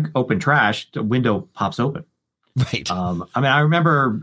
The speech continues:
Speaker 1: a long time ago, right? You'd have, like, I don't know if it was a minimized window,
Speaker 2: Mm-hmm.
Speaker 1: um, you know,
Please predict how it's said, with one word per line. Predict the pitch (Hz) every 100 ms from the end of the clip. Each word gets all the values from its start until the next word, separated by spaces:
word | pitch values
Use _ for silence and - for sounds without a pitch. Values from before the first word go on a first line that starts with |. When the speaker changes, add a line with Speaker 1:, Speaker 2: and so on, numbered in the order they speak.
| -
Speaker 1:
a |
long | 127 139 127
time | 110 170 180
ago, | 123 113
right? | 113 117 135
You'd | 120 117 107
have, | 120 117 120
like, | 107 - - - _ _
I | 120
don't | 123
know | 107
if | 98
it | 120
was | 110
a | 107
minimized | 127 143 160 160 170 165
window, | 170 165 165 170 190 -
Speaker 2:
Mm-hmm. | 139 143
Speaker 1:
um, | 127 165
you | 120 123
know, | 113 104 104